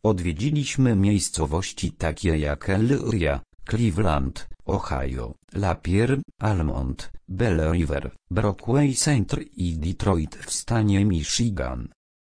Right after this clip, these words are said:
Dla większości byliśmy obcy w ciele, nieznani, a jednak dobrze znani, gdyż wszyscy piliśmy z wód wypływających z duchowej skały,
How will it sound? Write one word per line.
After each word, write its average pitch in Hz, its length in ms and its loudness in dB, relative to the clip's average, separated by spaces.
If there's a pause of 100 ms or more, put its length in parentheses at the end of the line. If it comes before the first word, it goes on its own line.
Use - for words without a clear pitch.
(100)
Dla 76 300 0
większości 98 880 0
byliśmy 127 720 2
obcy 104 440 0
w - 100 -8
ciele, 85 440 0
nieznani, 80 840 0 (220)
a 85 100 0
jednak 90 580 2
dobrze 87 540 2
znani, 71 680 0 (220)
gdyż 90 540 0
wszyscy - 580 -2
piliśmy 135 640 0
z 82 80 -4
wód 87 320 0
wypływających 98 1080 0
z 78 160 -6
duchowej 92 640 2
skały, 60 640 -4